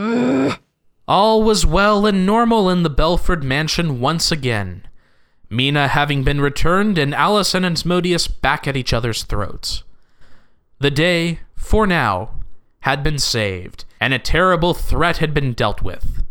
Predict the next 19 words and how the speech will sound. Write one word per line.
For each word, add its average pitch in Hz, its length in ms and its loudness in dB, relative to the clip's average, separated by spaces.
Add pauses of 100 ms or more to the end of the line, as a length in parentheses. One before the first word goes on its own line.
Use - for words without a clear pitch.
(540)
That 127 260 0
night, 147 420 -2 (160)
all 208 220 2
the 214 100 2
Belfords 208 580 2
could 185 140 -2
sleep 208 320 -2
soundly, 117 720 -4
knowing 156 380 2
that 151 200 0
the 147 60 0
danger 151 500 0
had 120 260 0
at 110 120 -4
last 127 420 -2
been 139 140 -2
overcome. 117 800 -4 (840)
For 104 300 -2
now. 98 680 -6